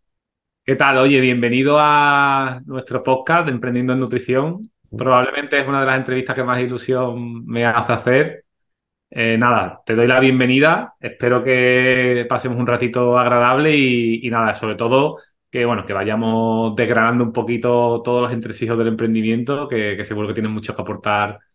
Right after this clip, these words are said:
Speaker 1: para, para to-, toda nuestra audiencia.
Speaker 2: Yo encantado también, Antonio. Esa es la misma ilusión, sin lugar a dudas. Tenemos una amistad muy, muy fuerte de bastantes años y, bueno, pues conversar de esto, como hemos conversado otras cosas, pues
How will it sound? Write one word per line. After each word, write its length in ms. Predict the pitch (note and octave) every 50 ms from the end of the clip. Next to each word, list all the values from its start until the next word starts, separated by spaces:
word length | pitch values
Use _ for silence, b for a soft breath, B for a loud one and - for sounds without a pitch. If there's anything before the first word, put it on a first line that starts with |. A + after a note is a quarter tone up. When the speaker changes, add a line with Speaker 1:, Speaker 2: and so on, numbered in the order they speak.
| _ _ _ _ _ _ -
Speaker 1:
para, 420 | A2 A2 A2+ A2 G#2+ G#2+ G#2+ G#2
para 200 | - A2 A2 G#2+
to-, 200 | G#2 G#2 A2+ A2
toda 180 | - A#2+ A2+ A2+
nuestra 220 | A2+ A2 - A2+
audiencia. 560 | A#2 C#3 F3 F3 C3+ - G#2+ F#2 E2+ - - _ _ _ _ _ _ _ _ _ _ _ _ _ _ _ _ _ _ _ _ _ _ _ _ _ -
Speaker 2:
Yo 320 | G#2+ G2+ G2 F#2+ F#2+ F#2+ G2
encantado 400 | G2+ G2+ G2+ G2 G2 G2 G2 G2+
también, 320 | - G2+ G#2 A2+ C3 - -
Antonio. 320 | G#2+ G2+ G#2 G#2 A2+ A#2+ G#2+
Esa 160 | F#2+ - G2
es 140 | F#2 - - - - - - -
la 100 | - G2+
misma 220 | G2+ F2+ G#2 G2
ilusión, 320 | F#2+ G2 - A2 G#2+ A2 G#2 - - _ _ -
sin 200 | - - G#2 G2+
lugar 160 | F#2+ G2 G2+
a 20 | G2
dudas. 220 | G2 G2+ A2+ A#2+ -
Tenemos 200 | - G2 F2+ G2
una 60 | F#2+
amistad 260 | G2 F#2+ - G2 F#2+
muy, 580 | F#2+ F#2+ F#2+ F#2+ F#2+ F#2+ F#2+ F#2+ F#2+ F#2+ G2 F#2+ G2+
muy 140 | G#2+ G#2 G2
fuerte 300 | - G#2+ G#2 G#2+ - B2
de 320 | A#2+ A2+ G#2+ G#2 G2+ G2
bastantes 400 | F#2+ G2 - - G#2 F#2+ G2 G2
años 300 | G#2 G#2 A2+ C3 - _ - F3 F#3 _
y, 360 | - B2 A2 G2+ G2 F#2+ F#2+ F#2
bueno, 180 | F2+ G2 F2 E2+
pues 100 | G2+ -
conversar 340 | - G2 F#2+ F#2 - G2 G2
de 60 | G2
esto, 180 | F#2+ - - G#2
como 200 | G2 F#2+ F#2+ G2
hemos 200 | F#2+ F#2+ F#2+ -
conversado 320 | - G2+ G2+ F#2 G#2+ G2
otras 200 | F#2+ F#2 G2+ F#2
cosas, 300 | - F2+ - - A2+ A2
pues 380 | - G#2+ F#2 F2 - - _ _